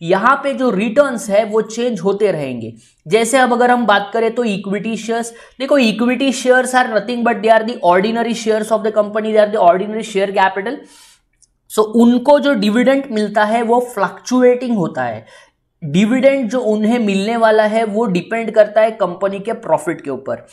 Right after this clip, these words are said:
कंपनी का प्रॉफिट अगर बढ़ेगा तो उनको डिविडेंड के परसेंटेज भी बढ़ेंगे, कंपनी का प्रॉफिट अगर कम होगा तो डिविडेंड भी कम होगा। कंपनी को अगर extraordinary profit होता है तो आपने पढ़ा होगा एसपी में कि extraordinary जब profit होता है तो कंपनी,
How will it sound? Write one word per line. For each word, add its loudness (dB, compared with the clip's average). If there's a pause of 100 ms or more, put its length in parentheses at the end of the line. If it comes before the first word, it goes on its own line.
(220)
कंपनी -2
का 2
प्रॉफिट 0
अगर 4
बढ़ेगा 2
तो -2
उनको -2
डिविडेंड -2
के -2
परसेंटेज -4
भी -4
बढ़ेंगे, 0 (280)
कंपनी 0
का 2
प्रॉफिट 0
अगर 2
कम 0
होगा 2
तो -4
डिविडेंड 0
भी -2
कम 2
होगा। 0
कंपनी -2
को 2
अगर 6
extraordinary 2
profit -4
होता -4
है 0
तो 0
आपने -2
पढ़ा 0
होगा 0
एसपी -6
में -8 (280)
कि -8
extraordinary 2
जब -2
profit -2
होता 2
है 4
तो -6
कंपनी, -8